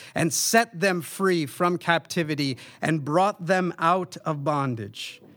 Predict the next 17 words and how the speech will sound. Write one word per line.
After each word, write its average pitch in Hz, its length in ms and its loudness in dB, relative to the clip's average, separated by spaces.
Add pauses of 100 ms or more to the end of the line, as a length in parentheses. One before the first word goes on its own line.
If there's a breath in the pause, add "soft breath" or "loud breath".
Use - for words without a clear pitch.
(200 loud breath)
And 139 220 0
they 175 180 2
were 170 180 -2
set - 300 -4
free. 175 540 -2 (1000 loud breath)
And 165 160 0
God 185 280 6
made 196 640 2
a 185 140 2
way 185 540 2
for 165 300 -2
them 151 500 2 (300 loud breath)
to 151 280 0 (140)
cross 208 500 0
over 175 460 0
from 143 400 -2
death 170 400 2